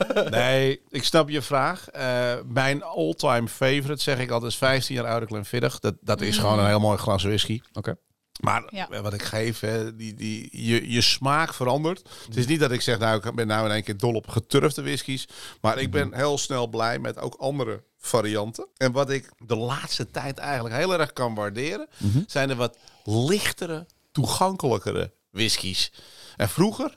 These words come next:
Speaker 2: ja, ik heb natuurlijk voor meerdere merken gewerkt, had je
Speaker 1: Mhm.
Speaker 2: Glen Grant. Een
Speaker 1: Mhm.
Speaker 2: hele lichte whisky was dat.
Speaker 1: Mhm.
Speaker 2: En tegenwoordig wordt in een plaatsje vlak onder Glasgow, in Girvan,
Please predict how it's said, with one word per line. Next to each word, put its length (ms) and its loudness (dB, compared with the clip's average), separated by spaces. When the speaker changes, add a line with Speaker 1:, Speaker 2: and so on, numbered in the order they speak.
Speaker 2:
ja, 260 -2
ik 340 -20
heb 100 -10
natuurlijk 300 -2
voor 120 -6
meerdere 320 2
merken 340 0
gewerkt, 300 -2
had 140 -6
je 140 -2
Speaker 1:
Mhm. 180 -2
Speaker 2:
Glen 300 -2
Grant. 440 -4
Een 100 -4
Speaker 1:
Mhm. 100 0
Speaker 2:
hele 580 2
lichte 800 2
whisky 380 -2
was 200 0
dat. 240 -4
Speaker 1:
Mhm. 260 0
Speaker 2:
En 160 -4
tegenwoordig 840 0
wordt 420 -2
in 180 -4
een 120 -2
plaatsje 400 0
vlak 320 -6
onder 220 -8
Glasgow, 680 0
in 220 -6
Girvan, 520 2